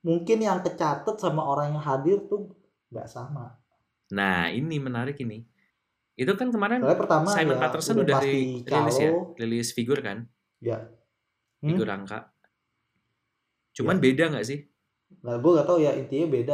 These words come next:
Speaker 1: dari kedatangan sama itu, walaupun emang rame, tapi ya kok beda. Soalnya pertama ya udah pasti ada calo, masalah klasik di sini, tiket calo.
Speaker 2: Mm-mm.
Speaker 1: Terus habis itu ya ketika be-,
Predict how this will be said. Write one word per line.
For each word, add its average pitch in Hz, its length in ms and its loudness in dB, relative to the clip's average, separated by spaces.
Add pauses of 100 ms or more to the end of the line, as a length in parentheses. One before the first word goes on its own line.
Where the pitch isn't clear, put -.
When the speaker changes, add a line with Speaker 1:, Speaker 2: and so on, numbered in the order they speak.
Speaker 1:
dari 117 560 -4
kedatangan 113 480 -6
sama 110 240 -8
itu, 107 240 -4
walaupun 113 320 -2
emang 101 320 -8
rame, 123 480 -6
tapi 151 400 -8 (160)
ya 98 240 -14 (520)
kok - 260 -10
beda. 127 400 -2
Soalnya 131 400 -4
pertama 131 480 -4
ya 117 160 -4
udah 104 160 -4
pasti 101 720 -8 (160)
ada 107 800 -6
calo, 135 560 2
masalah 143 400 -4
klasik 120 400 -8
di 123 80 -8
sini, 147 560 -6
tiket 113 320 -10
calo. 143 640 -2
Speaker 2:
Mm-mm. 127 560 -4 (160)
Speaker 1:
Terus 151 160 -8
habis 139 160 -2
itu 180 240 2 (320)
ya 131 240 4 (1400)
ketika 127 640 -2
be-, 120 320 -6